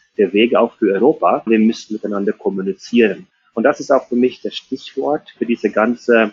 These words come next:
Wiederaufbau der Stabilitäten zwischen China und U S A. Wir müssen miteinander kommunizieren. Und ich glaube, hier spielt Europa eine essentielle Rolle, dass wir alle miteinander viel mehr sprechen, weil das ist die Basis und die Grundlage für das Zusammenarbeiten.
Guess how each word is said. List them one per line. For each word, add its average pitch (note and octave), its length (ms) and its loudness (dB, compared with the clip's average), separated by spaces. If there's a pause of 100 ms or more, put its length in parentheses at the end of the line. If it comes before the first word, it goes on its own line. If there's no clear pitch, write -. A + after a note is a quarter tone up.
(120)
Wiederaufbau A#2 840 2
der F#2+ 380 0 (160)
Stabilitäten A2 1000 -2
zwischen G2 500 -6 (140)
China B2 340 -2
und G#2+ 200 -4
U G2 120 -6
S - 180 -10
A. A2+ 260 -4 (200)
Wir A2 120 0
müssen G#2+ 300 -2
miteinander G#2+ 360 -2
kommunizieren. C3+ 960 -2 (240)
Und A2+ 80 -2
ich - 140 -6
glaube, G2+ 240 0
hier G#2+ 200 0
spielt - 300 -2
Europa G#2 400 -2
eine G2 220 -4
essentielle G#2+ 720 -2
Rolle, A#2 320 4 (240)
dass - 200 -6
wir G#2+ 140 0
alle G#2 180 0
miteinander G2 580 -2 (240)
viel C3 180 2
mehr A2 160 0
sprechen, C3+ 600 -2 (260)
weil G#2 100 0
das A2 240 0
ist G#2+ 140 -6
die G#2 60 -2
Basis G#2+ 600 -2
und F#2+ 80 -8
die F#2+ 100 -4
Grundlage G#2 640 -2 (220)
für G2+ 120 -6
das G#2 220 -2
Zusammenarbeiten. F2+ 760 -10